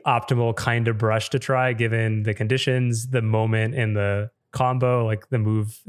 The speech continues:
in the moment s-, theory, and,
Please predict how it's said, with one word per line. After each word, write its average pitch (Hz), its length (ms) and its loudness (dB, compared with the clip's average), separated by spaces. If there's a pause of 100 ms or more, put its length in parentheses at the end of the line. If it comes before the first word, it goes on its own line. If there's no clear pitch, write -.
in 113 140 0
the 107 80 -2
moment 117 420 0 (100)
s-, - 220 -14 (580)
theory, 123 480 0 (460)
and, 117 600 0